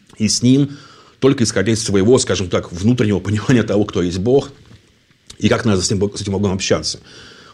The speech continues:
У него нет никакой инструкции, как это делать правильно, и можно, и нужно ли делать, можно ли делать. И фактически вся его вера в душе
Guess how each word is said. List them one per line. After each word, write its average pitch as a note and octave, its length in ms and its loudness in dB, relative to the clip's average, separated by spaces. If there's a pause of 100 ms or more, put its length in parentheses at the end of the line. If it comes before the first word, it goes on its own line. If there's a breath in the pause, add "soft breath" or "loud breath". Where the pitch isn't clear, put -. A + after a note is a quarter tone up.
У A#2 80 4
него B2+ 140 4
нет G3 160 2
никакой C3 240 2
инструкции, B2+ 640 2
как G#2 200 -4
это B2 100 -2
делать B2+ 520 2
правильно, C3 540 2
и G#2 100 0
можно, C#3+ 260 2
и - 80 -2
нужно C#3 240 4
ли A#2+ 80 4
делать, A2+ 260 2
можно B2 280 2
ли A2+ 120 2
делать. G#2+ 420 0 (440 soft breath)
И G#2+ 80 -4
фактически B2 640 -2
вся A#2 180 -2
его A#2 160 2
вера A2+ 280 2
в F#2 120 -6
душе D#3+ 460 2